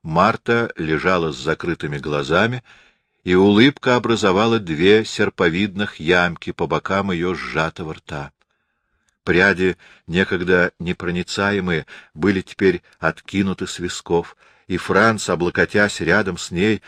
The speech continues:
глядя на ее нежное голое ухо, на чистый лоб, опять нашел в этом лице то сходство с Мадонной, которое он, падкий на такого рода сравнения, уже отмечал. В комнате было холодно.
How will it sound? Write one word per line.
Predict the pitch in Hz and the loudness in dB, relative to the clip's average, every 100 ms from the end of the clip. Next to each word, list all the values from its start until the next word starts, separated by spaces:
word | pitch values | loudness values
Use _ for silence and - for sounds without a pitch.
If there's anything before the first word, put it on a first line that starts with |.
| - - | -20 -6
глядя | 85 82 104 95 | 0 2 2 2
на | 90 | -2
ее | 90 85 92 | 0 0 0
нежное | 92 92 101 95 90 82 | 0 0 -2 -2 -2 0
голое | 82 101 92 | 0 0 2
ухо, | 87 90 110 - 98 - - - | 0 0 -2 -2 -4 -4 -20 -8
на | 85 85 | -4 -4
чистый | - 104 - 90 | -2 -6 -2 0
лоб, | 85 87 120 - - - - | 4 4 4 0 -10 -18 -4
опять | 82 - 92 113 113 | -2 2 2 2 -2
нашел | 113 - 110 | -6 -4 -2
в | 95 | -2
этом | 101 104 98 | -2 -4 -6
лице | 95 - 95 | -6 -4 -4
то | - 90 | -2 -4
сходство | - - 90 90 - 82 | -6 -2 -2 -2 -6 -8
с | 78 - | -8 -8
Мадонной, | 76 71 87 127 131 127 123 - _ _ - | -8 0 0 0 -2 -8 -10 -12 _ _ -6
которое | 90 - 95 95 92 - | -4 0 2 4 4 2
он, | 95 107 131 131 | 4 4 4 0
падкий | - 117 123 - 113 | 0 2 2 -2 -6
на | 113 107 | -4 -4
такого | 110 117 107 101 | -2 -2 0 0
рода | 104 98 | 0 -4
сравнения, | - 90 90 90 90 87 85 _ _ _ _ | -6 -4 -2 -2 -2 -2 -6 _ _ _ _
уже | 98 85 78 78 | -8 -4 -2 -2
отмечал. | - 73 - 80 65 - _ _ _ _ _ _ _ _ _ _ _ _ _ _ _ _ | -4 -10 -10 -10 -10 -14 _ _ _ _ _ _ _ _ _ _ _ _ _ _ _ _
В | - | -10
комнате | - 107 110 101 110 | 2 4 4 -2 -2
было | 92 101 | 0 -2
холодно. | - 90 82 82 73 - | -4 -4 -2 -4 -10 -16